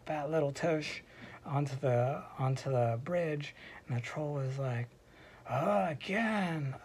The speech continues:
Oh, I just need some sleep. And he goes up on the bridge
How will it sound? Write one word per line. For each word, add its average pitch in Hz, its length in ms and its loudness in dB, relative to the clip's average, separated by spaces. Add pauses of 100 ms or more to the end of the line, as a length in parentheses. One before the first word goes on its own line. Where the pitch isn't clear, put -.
Oh, 180 40 -4
I 190 360 -2
just 190 180 -6
need 202 220 -2
some 185 200 0
sleep. 214 680 -2 (480)
And 123 100 2
he 120 80 4
goes 165 320 4
up 175 220 2
on 151 180 0
the 160 60 0
bridge 120 500 0